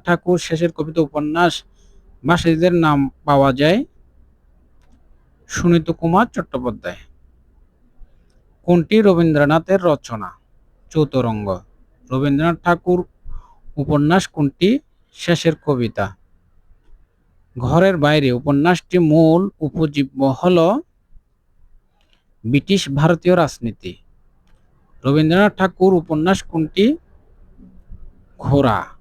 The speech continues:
কোনটি রবীন্দ্রনাথ ঠাকুরের রাজনৈতিক উপন্যাস? ঘোড়া। কোন উপন্যাসটি রচয়িতা রবীন্দ্রনাথ?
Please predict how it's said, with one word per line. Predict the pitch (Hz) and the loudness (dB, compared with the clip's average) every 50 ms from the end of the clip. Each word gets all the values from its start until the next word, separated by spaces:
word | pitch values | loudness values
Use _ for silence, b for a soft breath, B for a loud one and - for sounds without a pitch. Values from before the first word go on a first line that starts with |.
| - - - _ - - _ _ _ _ _ - - - - - | -20 -20 -20 _ -20 -20 _ _ _ _ _ -18 -16 -14 -10 -6
কোনটি | - 156 156 151 151 - 196 208 | -2 -2 -2 -2 0 2 2 4
রবীন্দ্রনাথ | 190 180 156 160 160 151 165 180 185 180 | 4 2 2 2 0 0 0 0 0 0
ঠাকুরের | 180 185 175 185 190 196 180 | -2 -2 2 2 2 4 4
রাজনৈতিক | 175 160 143 - - - 208 143 135 _ - 185 196 - - | 2 0 -2 -4 -8 -8 -6 -6 -6 _ -6 -8 -6 -6 -6
উপন্যাস? | 170 165 - 160 165 175 202 233 254 - - - - - - - _ | -8 -6 -6 -4 -2 0 0 0 0 -2 -8 -20 -20 -20 -20 -20 _
ঘোড়া। | - 131 135 127 120 110 101 - - - - _ _ _ _ _ - - _ - - 175 - _ _ _ 170 _ _ _ - - - _ _ _ _ 175 _ _ _ - - - - - - - _ - _ _ | -10 -6 -4 -2 -2 -4 -4 -8 -14 -20 -20 _ _ _ _ _ -20 -20 _ -20 -20 -20 -20 _ _ _ _ _ _ _ -20 -20 -20 _ _ _ _ _ _ _ _ -20 -20 -20 -20 -20 -20 -20 _ -20 _ _
কোন | - 151 165 190 196 | -4 0 2 4 4
উপন্যাসটি | 196 170 180 165 165 180 185 - - - 185 190 202 | 2 2 2 2 2 2 2 0 -2 0 2 4 4
রচয়িতা | 180 175 160 - - - 147 143 135 - 160 165 | 4 4 2 0 0 -2 -2 -2 0 0 0 2
রবীন্দ্রনাথ? | 160 139 135 139 139 135 143 147 147 160 180 202 | 2 2 0 2 2 2 2 0 0 0 0 -2